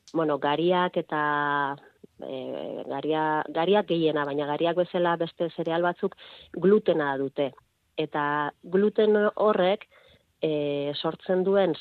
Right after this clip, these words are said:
sareak, e, ba, fermentazioan sortzen den airea, e, a-, nolabait a-,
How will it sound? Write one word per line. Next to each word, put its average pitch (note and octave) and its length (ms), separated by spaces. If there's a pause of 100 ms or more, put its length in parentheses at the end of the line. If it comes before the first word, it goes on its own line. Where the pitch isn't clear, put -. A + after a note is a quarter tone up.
sareak, E3 680 (240)
e, C#3 400 (240)
ba, C3+ 140
fermentazioan E3+ 760
sortzen F#3 380
den F3 340
airea, F3+ 480 (520)
e, C#3+ 120 (280)
a-, - 180 (140)
nolabait D#3 460
a-, D#3 140